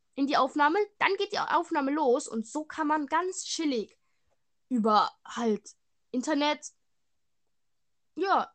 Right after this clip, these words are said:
ähm, aufnehmen, so wie wir es jetzt machen und deswegen kann es natürlich auch sein, dass wir, weil wir mit zwei verschiedenen Mikrofonen jetzt aufnehmen, mit zwei so online, kann es sein, dass es manchmal nicht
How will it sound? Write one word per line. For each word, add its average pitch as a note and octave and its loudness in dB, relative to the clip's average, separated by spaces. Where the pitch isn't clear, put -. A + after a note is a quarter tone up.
ähm, A3+ 0
aufnehmen, A#3+ 6
so B3+ -2
wie D#4+ -2
wir A4 2
es A4+ 0
jetzt G4 -8
machen E4 -2
und C#4 -2
deswegen B3+ -4
kann C4+ 4
es D4+ -6
natürlich C#4+ -6
auch B3 -6
sein, A#3+ -2
dass A#3 -4
wir, G3+ -6
weil A3+ 6
wir A#3+ 2
mit G#3+ -2
zwei A#3 2
verschiedenen C4 -4
Mikrofonen B3 -4
jetzt A3+ -2
aufnehmen, A3+ -4
mit A3 -8
zwei G#3 -6
so - -6
online, A3 0
kann D4 2
es D#4 -4
sein, C#4+ 6
dass B3+ -2
es A#3 -8
manchmal A#3 -4
nicht - -10